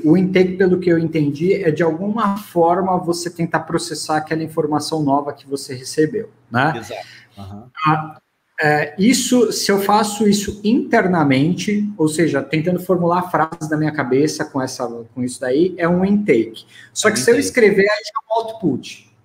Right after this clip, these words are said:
Speaker 2: É, ele vira meio que um output, mas como você tá praticando, é uma coisa sua ali interna naquele momento, a gente ainda conta meio que como um intake também.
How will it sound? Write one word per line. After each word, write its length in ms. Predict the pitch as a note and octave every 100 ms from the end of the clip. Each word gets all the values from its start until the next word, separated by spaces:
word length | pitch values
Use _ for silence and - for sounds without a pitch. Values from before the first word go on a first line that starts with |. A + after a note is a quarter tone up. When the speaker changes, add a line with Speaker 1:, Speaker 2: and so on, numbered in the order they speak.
| _ _ - _ _ _ -
Speaker 2:
É, 160 | F3+ F#3+
ele 140 | D3+
vira 240 | D3 G3
meio 220 | G3+ F#3+ F3+
que 100 | F3+
um 80 |
output, 340 | E3 F3 F3 C#3
mas 140 | D3
como 140 | F3+ F3+
você 100 | -
tá 100 | E3
praticando, 800 | - C#3 - - D3+ F#3 G#2+ G2+
é 60 |
uma 180 | A#2 B2
coisa 280 | C3 B2+ B2
sua 320 | A#2+ C#3+ D3
ali 180 | A#2+ B2
interna 420 | A#2+ A#2 A#2 A2+
naquele 300 | A2 A2+ D3+
momento, 400 | C3+ A#2+ D#3+ E3
a 40 |
gente 220 | C#3+ E3 E3
ainda 160 | E3+
conta 280 | D#3+ D#3+ D#3+
meio 180 | E3 D#3+
que 60 | -
como 180 | E3
um 80 | D#3+
intake 460 | E3+ E3 B2+ A2+ -
também. 320 | A2 F#2+ E2